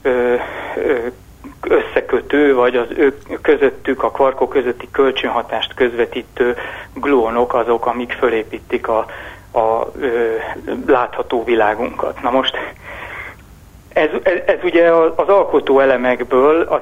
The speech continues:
hasonlóan az előző képhez azt mondtam, hogy a, a vi-, víz, mind a három víz, mind a három H kettő O-ból alakul föl. A körülöttünk lévő világ is quarkokból és gluonokból, ö, áll össze. És hát az a kérdés, hogyha ezeket a quarkokat és gluonokat,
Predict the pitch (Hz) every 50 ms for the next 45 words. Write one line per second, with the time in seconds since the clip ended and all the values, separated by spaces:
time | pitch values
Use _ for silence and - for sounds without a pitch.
0 | - - - - 156 143 - - 143 127 123 120 143 143 135 135 123 - 135 113
1 | - - 143 135 135 143 135 123 131 131 127 - 135 123 123 - 127 123 123 123
2 | 123 123 - - - 147 120 120 147 - - - 135 135 156 143 127 131 131 139
3 | 147 143 135 120 131 135 123 117 120 113 110 113 120 117 123 139 135 156 147 131
4 | 131 120 123 123 120 120 120 127 123 127 120 - - 110 - - - 127 131 135
5 | 127 127 123 123 123 120 117 - - - 113 104 - - - 135 160 180 - -
6 | - - - - - 151 - 233 202 160 139 131 - 151 131 - 151 147 127 120
7 | 120 117 120 147 139 123 110 117 117 113 127 139 160 156 - - - - - -
8 | - - - - 147 127 110 - - 127 - - 131 127 127 123 120 127 139 135
9 | 127 123 120 117 117 113 - 123 120 123 120 113 - - - - - - 131 120
10 | 113 - - - - - 131 113 110 107 110 - 120 120 120 - - - 170 180
11 | 202 - - - - - - - - - - - - - - - - - - 135
12 | 131 - 156 151 - 208 160 123 104 - - 131 127 127 151 165 - - - 139
13 | 135 - 139 139 139 127 131 127 - 135 127 - 131 - - 180 185 165 - 139
14 | 123 - 123 - - 127 117 120 127 135 135 123 117 117 110 - 123 117 110 -